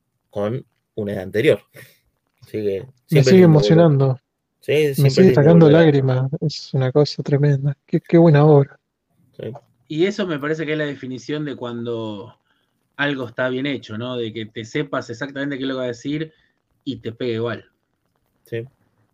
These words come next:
Speaker 2: Qué cosa
Speaker 1: Exactamente.
Speaker 2: estar leyendo y se te haga un nudo en la garganta. Oh,
Speaker 3: Sí,
Speaker 2: qué
Speaker 3: sí.
Speaker 2: cosa hermosa.
Speaker 3: Qué lindo. Qué lindo, qué lindo.
Speaker 2: Así que bueno, gente. Gracias por haber estado.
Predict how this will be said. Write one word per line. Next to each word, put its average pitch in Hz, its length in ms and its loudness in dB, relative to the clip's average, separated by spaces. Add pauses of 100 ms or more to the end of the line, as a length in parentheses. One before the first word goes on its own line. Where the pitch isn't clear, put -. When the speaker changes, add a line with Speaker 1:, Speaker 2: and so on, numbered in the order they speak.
(380)
Speaker 2:
Qué 180 140 -8 (120)
cosa 160 280 2
Speaker 1:
Exactamente. 123 280 2
Speaker 2:
estar 123 80 -4
leyendo 175 380 4
y 147 60 6
se 151 140 2
te 165 100 4
haga 156 80 6
un 147 220 4
nudo 160 180 8
en 147 60 6
la 139 80 2
garganta. 147 520 0
Oh, 151 260 -2 (120)
Speaker 3:
Sí, 123 80 -16
Speaker 2:
qué 113 80 -10
Speaker 3:
sí. 113 60 -16
Speaker 2:
cosa - 220 -4
hermosa. 147 320 -2
Speaker 3:
Qué 120 60 -14
lindo. 110 140 -12 (680)
Qué 123 60 -14
lindo, 117 180 -10
qué 117 60 -10
lindo. 110 220 -10
Speaker 2:
Así 175 180 0
que 170 60 6
bueno, 156 240 8
gente. 135 380 0 (460)
Gracias 175 340 6
por 147 160 2
haber 151 180 6
estado. 165 640 6